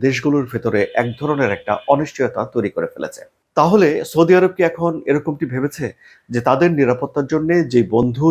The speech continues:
যুক্তরাষ্ট্র রয়েছে, তারা যদি কোনো কারণে নিরাপত্তা দিতে অনীহা হয় কিংবা নিরাপত্তা দিতে না পারে কিংবা নিরাপত্তা দেওয়ার ইচ্ছা যদি না থাকে, তাহলে কি সৌদি আরব নিজেকে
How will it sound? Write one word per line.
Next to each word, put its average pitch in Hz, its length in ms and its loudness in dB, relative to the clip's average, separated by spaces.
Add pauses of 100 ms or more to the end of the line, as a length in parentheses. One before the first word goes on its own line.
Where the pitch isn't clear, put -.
(100)
যুক্তরাষ্ট্র 123 460 -4 (100)
রয়েছে, 107 300 -4 (460)
তারা 151 160 4 (100)
যদি 180 120 -4 (100)
কোনো 156 220 -2
কারণে 147 260 -2 (160)
নিরাপত্তা 123 480 -4
দিতে 120 220 -4 (480)
অনীহা 139 440 0 (120)
হয় 101 220 0 (340)
কিংবা 131 220 2 (100)
নিরাপত্তা 135 440 0 (100)
দিতে 127 160 -4 (140)
না 123 100 2
পারে 107 320 0 (600)
কিংবা 175 260 6 (240)
নিরাপত্তা 156 460 0
দেওয়ার 139 160 2 (140)
ইচ্ছা - 300 -2
যদি 143 140 -4 (100)
না 104 140 -4
থাকে, 98 200 -8 (520)
তাহলে 160 360 4
কি 139 180 -4 (440)
সৌদি 151 280 4
আরব 156 160 4 (200)
নিজেকে 131 340 0